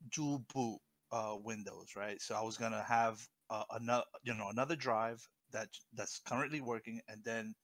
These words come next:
install, mm, you know, Windows on that drive itself, right? So I went ahead and did that, you know, had the partition ready, installed Windows, you know, the other stick is on the side, making sure that it doesn't get corrupted or anything.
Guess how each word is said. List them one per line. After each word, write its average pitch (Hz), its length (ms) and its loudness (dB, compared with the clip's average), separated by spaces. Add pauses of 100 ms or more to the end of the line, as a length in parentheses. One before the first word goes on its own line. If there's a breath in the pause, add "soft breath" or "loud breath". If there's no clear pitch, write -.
(200)
install, 113 760 -2
mm, 110 220 -8 (240)
you 113 120 -6
know, 95 260 -10
Windows 107 580 -2
on 98 220 -4
that 101 240 0
drive 95 420 -4
itself, - 480 -6 (500)
right? 92 280 -10 (720)
So 110 480 4 (560)
I 104 80 -6
went 117 220 0
ahead 120 260 4
and 117 140 -2
did 113 200 -4
that, 110 320 2 (680)
you 113 100 -4
know, 95 180 -6
had 110 200 2
the 117 60 -6
partition 131 500 2
ready, 123 360 -2 (100)
installed 120 440 -4
Windows, 113 560 -4 (420)
you 107 80 -6
know, 101 100 -8
the 98 80 -6
other 117 180 -2
stick 123 260 -4
is 117 120 -2
on 120 140 2
the 117 60 -4
side, 113 420 4
making 110 280 -8
sure 113 180 -4
that 110 120 -4
it 104 80 -10
doesn't 110 240 -6
get 107 180 -6
corrupted 107 400 -4
or 104 100 -2
anything. 104 440 -10